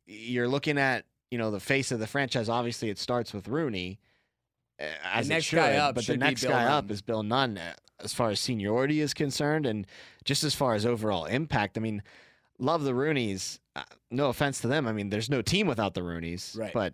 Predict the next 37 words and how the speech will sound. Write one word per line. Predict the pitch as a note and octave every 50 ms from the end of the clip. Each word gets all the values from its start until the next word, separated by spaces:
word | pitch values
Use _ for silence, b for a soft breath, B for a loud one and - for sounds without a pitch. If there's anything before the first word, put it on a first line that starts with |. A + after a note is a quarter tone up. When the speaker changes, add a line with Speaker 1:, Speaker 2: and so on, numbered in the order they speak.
| -
Speaker 1:
he | - G2+ B2 D3+
might | E3+ C3 G#2
have | B2 A#2+ A#2
a | A2+
little | G#2+ A2+ A2+ A2
bit | G#2+ G2+
more | G2+ G#2+ A2 G#2+
of | G#2
overall | A2 G#2+ G2+ G#2+ G#2+ G2+ G2
impact | A2+ B2 A#2+ - A#2 G2 - -
as | -
far | - - - D3
as | A#2+ B2
winning | C3 D#3+ F#3+ E3 B2+
is | A2+ G#2 - -
Speaker 2:
I | C#3
mean, | C#3+ C#3+ C#3+
Speaker 1:
concerned | B2+ G#2+ G2+ G2
than | G2 F#2+
Speaker 2:
sure, | - F3 -
Speaker 1:
the | G#2+ G2+
Speaker 2:
they, | G2 G2+
Speaker 1:
Rooneys | A#2 -
<laughs> | - -
did. | - C3 A2+ - - - C3
Speaker 2:
they | D3+ D#3+ E3+ D3
run | C3 C#3+ D3 D#3 D#3+ D3+
the | C#3+ A#2+
team, | - - D3+ C#3 C#3 D3 D#3 E3 E3+ - _
and, | - A#2 A#2 A2+ -
and | C3 B2+ A#2+
they've | B2 B2 A2+ A2 G#2+
done | B2 C3+ C3 C3 B2+
so | - - C#3+ C3+ C3 B2 B2 B2 A#2+ - _ _
as | A#2+ A#2 A#2 G#2+
well | A2 A2 B2+ B2 B2+ C3 C3+ C3 A2
as | A#2 A#2 A2+